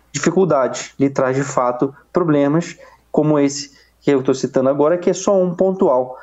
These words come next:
mas a gente já viu, é, nos últimos meses, a cúpula do Congresso tratando, é, des-, num descompasso com o presidente Lula,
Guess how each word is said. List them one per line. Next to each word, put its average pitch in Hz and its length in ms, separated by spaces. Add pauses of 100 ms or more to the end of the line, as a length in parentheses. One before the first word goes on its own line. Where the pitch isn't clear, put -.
(180)
mas 135 300
a 131 60
gente 135 220
já 170 120
viu, 143 360 (300)
é, 107 420
nos 131 220
últimos 123 320
meses, 135 420 (320)
a 139 140
cúpula 131 420
do 120 140
Congresso 123 580 (360)
tratando, 139 680 (220)
é, 107 340 (280)
des-, - 360
num 208 160
descompasso 170 800 (120)
com 143 180
o 139 40
presidente 127 580
Lula, 175 300